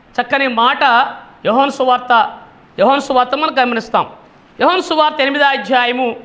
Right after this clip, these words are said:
ఇరవై నాలుగో వచనం చూద్దాం ఒక్కసారి. "కాగా మీ పాపములోనే ఉండి మీరు చనిపోదురని మీతో చెప్పి తిని,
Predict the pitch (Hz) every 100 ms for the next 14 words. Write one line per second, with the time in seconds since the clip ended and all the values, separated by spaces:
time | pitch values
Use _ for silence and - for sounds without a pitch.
0 | - - - 196 285 285 269 277 269 262
1 | 262 285 294 254 247 240 - 160 104 -
2 | - - _ _ - 190 214 208 220 -
3 | - - - _ _ _ - 202 294 311
4 | 269 247 320 349 349 349 339 330 330 330
5 | 330 311 302 302 208 - - _ _ _
6 | - 202 277 277 254 262 302 320 302 302
7 | 269 269 247 220 - - 135 202 269 277
8 | 269 262 262 214 208 - 151